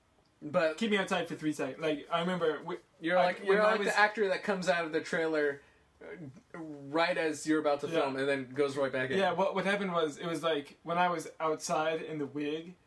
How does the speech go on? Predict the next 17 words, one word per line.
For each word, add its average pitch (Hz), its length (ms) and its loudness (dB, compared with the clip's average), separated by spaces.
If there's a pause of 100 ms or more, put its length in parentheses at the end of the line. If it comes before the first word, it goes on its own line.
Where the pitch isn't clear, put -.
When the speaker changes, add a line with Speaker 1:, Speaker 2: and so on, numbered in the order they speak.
(500)
Speaker 2:
and 160 240 -6 (220)
you 156 120 -6
wanted 160 160 0
to 151 40 -10
film, 170 180 -2
you 156 80 0
had 147 100 0
the 143 40 -4
camera, 160 320 -4 (320)
I, 175 140 6
while 180 420 0
you 196 140 -4
were 175 60 -4
setting 170 320 -2
up 143 120 -4
the 135 60 -14
camera, 151 440 -8